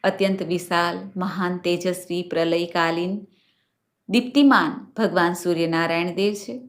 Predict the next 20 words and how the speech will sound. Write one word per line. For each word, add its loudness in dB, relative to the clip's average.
અને 10
ભગવાન 2
સૂર્યનારાયણ 0
દેવને -2
પ્રસન્ન -2
કરવા 2
માટે 0
આદિત્ય 0
હૃદય 2
સ્તોત્રનો -4
પાઠ 0
નિત્ય -2
ભક્તો -2
કરી 0
શકે -4
છે. -8
રવિવારે 0
ખાસ -8
રોગ, 4
દરિદ્રતા, 2